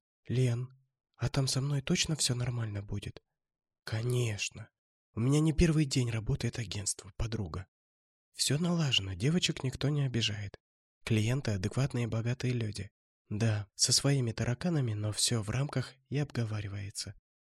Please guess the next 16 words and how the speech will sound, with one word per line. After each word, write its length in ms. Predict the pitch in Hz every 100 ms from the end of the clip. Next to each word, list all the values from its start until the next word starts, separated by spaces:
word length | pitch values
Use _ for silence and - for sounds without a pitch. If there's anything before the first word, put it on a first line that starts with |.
| _
И 80 | 131
на 140 | 143
все 220 | - 190
случаи 400 | - 143 139 135
охрана 440 | 131 120 - 107 104
есть. 400 | 101 98 - - _ _ _ _
Всё 260 | - - 104
будет 320 | 101 - -
нормально, 560 | 107 110 113 107 98
я 160 | 92 113
же 120 | -
тебе 240 | - 123 131
уже 200 | 117 131
тысячу 460 | - 147 - 139
раз 260 | 139 131 -
рассказывала». 640 | - - 113 - 104 101